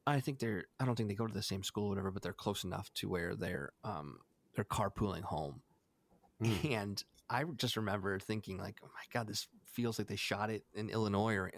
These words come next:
Speaker 1: or Iowa," because it's,
Speaker 2: Yeah.
Speaker 1: it's got that just very flatland look of just green cornfields. The cool thing about this movie, though, is they really, um,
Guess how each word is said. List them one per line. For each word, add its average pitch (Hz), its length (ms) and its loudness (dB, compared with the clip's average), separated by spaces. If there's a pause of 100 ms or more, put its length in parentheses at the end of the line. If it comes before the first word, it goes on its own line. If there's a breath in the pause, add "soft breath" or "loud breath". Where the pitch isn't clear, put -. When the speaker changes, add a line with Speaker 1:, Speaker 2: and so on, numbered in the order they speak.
(140)
Speaker 1:
or - 160 -4
Iowa," 107 380 2
because 98 320 -2
it's, - 220 -6 (120)
Speaker 2:
Yeah. 117 300 6 (480)
Speaker 1:
it's - 120 -14
got 120 180 -2
that - 240 -2
just - 180 -6
very 107 220 0
flatland 113 1300 2
look 104 440 0
of 95 200 -4
just - 240 -4 (320)
green 117 400 4
cornfields. 110 840 2 (500)
The - 80 2
cool 294 400 0
thing 113 200 2
about - 280 0
this 98 160 -2
movie, 95 200 0
though, 95 140 -2
is 107 120 -4
they 107 100 2
really, 147 420 0
um, 101 300 0